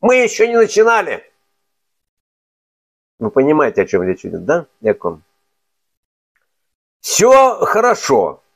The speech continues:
<laughs> Всё, всё хорошо. Вам хорошо, но просто не у нас и не у вас. Просто не у вас с нами. Всё хорошо, у, с ними.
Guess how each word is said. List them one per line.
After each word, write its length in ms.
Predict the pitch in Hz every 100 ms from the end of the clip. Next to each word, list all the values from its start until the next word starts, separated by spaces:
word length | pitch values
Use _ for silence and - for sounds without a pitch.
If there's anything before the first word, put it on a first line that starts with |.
| _
<laughs> 440 | _ _ - 196
Всё, 440 | - 247 240 190 - -
всё 240 | - 262
хорошо. 760 | - 254 247 - 269 277 240 - - _ _ _ _
Вам 340 | 131 208 185 151
хорошо, 760 | 170 202 202 233 254 233 - - _
но 180 | 202 233
просто 800 | 233 262 269 - - 196 160 -
не 320 | 180 196 233 247
у 180 | 254
нас 560 | 247 202 160 139 - - _ _ -
и 160 | 240
не 140 | 277 247
у 240 | 165 127
вас. 400 | 127 120 - -
Просто 340 | - 226 - 156
не 140 | 170
у 180 | 170 147
вас 360 | 110 92 - _ _ _ _ _ _
с 80 | -
нами. 440 | 117 95 85 76 _ _ _ _ _ _ _ _
Всё 160 | 247 233
хорошо, 440 | 247 233 - 151
у, 120 | 160
с 100 | 160
ними. 460 | 185 175 113 95 -